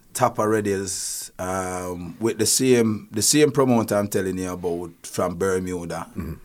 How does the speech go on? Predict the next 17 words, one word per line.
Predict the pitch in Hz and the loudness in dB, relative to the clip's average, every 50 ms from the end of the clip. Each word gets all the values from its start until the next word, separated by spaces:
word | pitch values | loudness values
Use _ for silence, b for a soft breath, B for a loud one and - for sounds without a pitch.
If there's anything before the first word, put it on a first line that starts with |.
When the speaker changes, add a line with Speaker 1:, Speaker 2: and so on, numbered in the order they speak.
| - - | -10 -6
Speaker 1:
Mister | 101 101 - - 101 | -4 -4 -2 -2 -4
T | - - 107 101 95 85 | -4 -4 -4 -4 -4 -2
Trevor. | - - 113 98 82 90 87 85 - b b b b b b b b b b b b b b b b b b | -2 0 0 0 0 -2 -6 -6 -8 b b b b b b b b b b b b b b b b b b
We | - 104 101 | -8 -8 -6
play, | - - 131 123 120 113 107 104 101 95 92 - | -2 2 4 6 6 6 6 4 2 0 0 0
um, | 104 104 104 101 101 98 - - | 2 2 4 4 4 2 0 2
African | 131 135 131 - 127 117 - 113 101 101 | 2 2 2 2 0 2 2 2 2 2
Pride | 90 - - 92 90 90 90 101 123 147 - - _ _ _ | 0 -2 -2 -2 0 0 0 -2 -2 -4 -8 -14 _ _ _
from | _ - - 127 135 139 131 | _ -2 2 2 4 4 4
Bermuda | 123 120 117 107 101 98 98 92 90 90 87 | 6 6 6 6 4 0 0 -2 -4 -4 -4
came | - 101 98 98 95 92 | -2 -2 0 0 -2 -2
down, | 85 90 87 85 85 85 85 85 | -4 -4 -4 -4 -4 -6 -6 -8
and | 85 82 85 | -8 -8 -8
it | 85 - | -8 -8
was | 76 - 80 - | -8 -6 -6 -6
Stone | - - - 117 110 101 98 92 | -4 -2 -2 0 0 0 -2 -4
Love, | 87 85 85 85 82 - - - | -6 -6 -8 -8 -10 -14 -20 -20